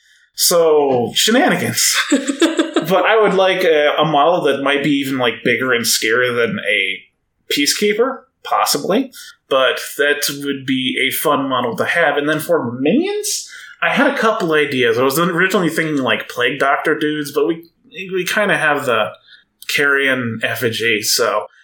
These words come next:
Speaker 1: I decided that these would be sort of the guys that go out and maybe distribute these experimental cures or, uh, find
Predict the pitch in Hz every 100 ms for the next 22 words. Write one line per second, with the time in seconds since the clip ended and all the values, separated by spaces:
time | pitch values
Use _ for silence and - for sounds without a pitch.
0 | - 196 320 269 - 156 151 139 139 143
1 | 185 185 170 131 139 131 123 175 165 151
2 | 135 139 135 127 113 131 123 113 110 123
3 | 123 127 123 - - 127 127 123 127 120
4 | 113 - - 117 113 110 113 - 135 120
5 | 113 110 - 131 101 98 104 95 127 123
6 | 123 113